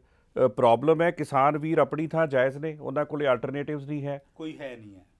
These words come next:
Speaker 1: ਤੇ ਪਰ ਦੂਸਰੀ ਜਗ੍ਹਾ ਇਹ ਹੈ ਕਿ, ਅ, as health professional ਅਸੀਂ ਵੀ ਤੰਗ ਹੈ
Speaker 2: ਬਿਲਕੁਲ।
Speaker 1: ਵੀ ਅਸੀਂ ਚਾਹੁੰਦੇ ਹਾਂ ਵੀ ਇਸ ਤੋਂ ਨਿਜਾਤ ਮਿਲੇ।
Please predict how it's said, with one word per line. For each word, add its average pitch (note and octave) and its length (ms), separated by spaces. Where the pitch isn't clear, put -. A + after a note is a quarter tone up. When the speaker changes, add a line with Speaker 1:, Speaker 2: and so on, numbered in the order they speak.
Speaker 1:
ਤੇ A#2+ 800
ਪਰ B2+ 160
ਦੂਸਰੀ B2+ 400
ਜਗ੍ਹਾ C#3+ 260
ਇਹ D3+ 160
ਹੈ D3 200
ਕਿ, B2+ 680
ਅ, - 20
as B2 60
health B2+ 460
professional C3+ 540
ਅਸੀਂ C3 200
ਵੀ D3 100
ਤੰਗ C3+ 300
ਹੈ C3 140
Speaker 2:
ਬਿਲਕੁਲ। C#3 220
Speaker 1:
ਵੀ C3 220
ਅਸੀਂ B2+ 220
ਚਾਹੁੰਦੇ C#3 320
ਹਾਂ C#3 80
ਵੀ C3 120
ਇਸ B2 80
ਤੋਂ C3 140
ਨਿਜਾਤ A2+ 340
ਮਿਲੇ। A2+ 260